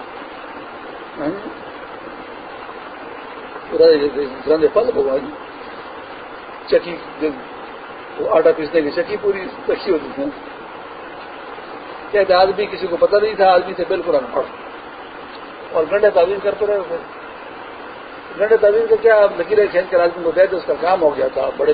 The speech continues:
پیر صاحب بن گئے۔ ہاں جی، نہ ہوا تو آپ کچھ بھی نہیں۔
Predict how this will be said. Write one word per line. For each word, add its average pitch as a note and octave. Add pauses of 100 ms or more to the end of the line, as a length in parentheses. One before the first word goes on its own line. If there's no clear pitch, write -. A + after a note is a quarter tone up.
پیر A3+
صاحب A3
بن G#3+ (100)
گئے۔ F#3+ (960)
ہاں D#3
جی، E3+
نہ G#3+
ہوا F#3+
تو D3+
آپ D3
کچھ C#3+
بھی -
نہیں۔ D3+